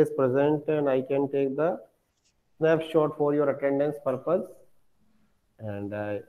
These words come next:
so that your attendance can be marked। Uh, there will be absent mark for Varsha in the first time, first time in the session,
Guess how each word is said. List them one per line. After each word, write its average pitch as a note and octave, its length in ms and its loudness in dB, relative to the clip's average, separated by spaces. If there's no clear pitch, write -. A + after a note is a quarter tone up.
so B2+ 120 -2
that B2+ 220 -2
your B2+ 200 0
attendance B2+ 600 -4
can B2 200 -4
be B2+ 120 -4
marked। B2+ 540 -2
Uh, G#2+ 260 -4
there A#2+ 240 2
will B2+ 160 0
be C3 160 0
absent C3 500 -4
mark B2+ 500 -4
for B2+ 200 -2
Varsha B2+ 560 -4
in A#2+ 140 -10
the B2 220 -8
first B2+ 260 -8
time, C#3 340 -4
first B2 240 -12
time B2+ 200 -4
in B2+ 120 -2
the B2+ 140 -6
session, C3 560 -8